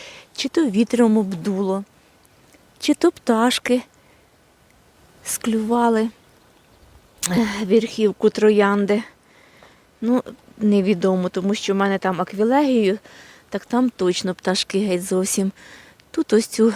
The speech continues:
гауру посадила. Цю, тому що вона невідома, тому я так сказала. А оцю гауру. Надіюсь, що я з нею її вивчу і справлюся з нею.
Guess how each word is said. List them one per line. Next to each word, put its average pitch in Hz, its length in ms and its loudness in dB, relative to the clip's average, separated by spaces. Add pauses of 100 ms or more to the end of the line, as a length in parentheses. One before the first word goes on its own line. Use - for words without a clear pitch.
(160)
гауру 202 580 0
посадила. 285 800 2 (1300)
Цю, 392 280 6
тому 240 280 0
що - 220 -4
вона 226 200 0
невідома, 330 760 2
тому 247 280 0
я 254 80 2
так 247 220 -6
сказала. 247 640 0 (1700)
А 247 340 0
оцю 262 500 2
гауру. 254 560 2 (1000)
Надіюсь, 208 480 -2
що - 120 -2
я 196 200 4
з 180 60 -6
нею 180 240 2
її 202 280 2
вивчу 302 400 2
і 233 100 0
справлюся 175 680 -4
з 175 60 -10
нею. 165 480 -2